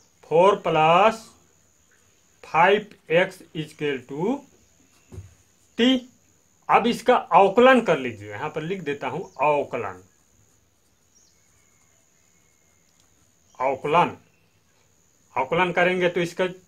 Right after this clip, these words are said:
ज़ीरो हो जाएगा, फ़ाइव डीएक्स, इस फ़ाइव को लिए और डीएक्स बराबर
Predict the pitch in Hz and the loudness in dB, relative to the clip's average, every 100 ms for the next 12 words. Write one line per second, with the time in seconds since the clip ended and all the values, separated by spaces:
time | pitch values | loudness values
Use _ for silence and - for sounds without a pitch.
0 | _ 120 135 180 170 175 170 170 175 180 | _ -12 -4 0 2 2 2 2 2 0
1 | 175 _ _ _ _ _ _ - - 139 | -2 _ _ _ _ _ _ -20 -4 4
2 | 151 190 214 - _ _ _ _ _ _ | 6 4 2 -6 _ _ _ _ _ _
3 | _ _ _ _ _ _ _ 98 127 190 | _ _ _ _ _ _ _ -16 -8 -2
4 | 185 147 - _ 180 175 - 165 170 175 | 2 0 -2 _ -12 -12 -4 -4 -4 -6
5 | 165 165 233 208 151 113 - 208 175 123 | -6 -2 -2 -2 -4 -6 -8 -4 -2 -4
6 | - - 98 127 147 175 220 139 | -8 -20 -8 -2 2 4 4 2